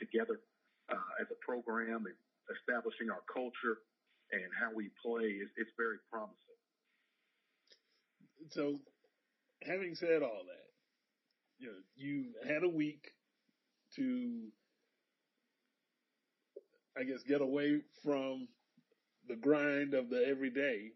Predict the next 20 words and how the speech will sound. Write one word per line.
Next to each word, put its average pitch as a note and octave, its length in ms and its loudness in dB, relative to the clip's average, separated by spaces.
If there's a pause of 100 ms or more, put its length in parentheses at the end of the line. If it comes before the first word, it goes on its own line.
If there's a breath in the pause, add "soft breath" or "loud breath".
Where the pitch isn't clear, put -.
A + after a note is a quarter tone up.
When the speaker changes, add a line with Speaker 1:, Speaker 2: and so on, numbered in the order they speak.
Speaker 2:
with B2+ 180 -8
the B2+ 120 -8
season C3 500 -4 (400)
that G#2+ 220 -8
you A#2+ 80 -8
just A#2 260 0
had, G#2+ 400 -4
going A#2 300 -4
two B2+ 180 0
and A#2+ 160 -2
seven. A#2 400 0 (500)
Uh, A#2+ 320 0
have C#3 200 4
you C#3 260 8
had D3+ 300 4 (160)
any D#3+ 320 4
opportunity D3+ 800 0
to, C#3 280 6 (400 soft breath)
to A#2 140 -6 (160)
really D#3 640 6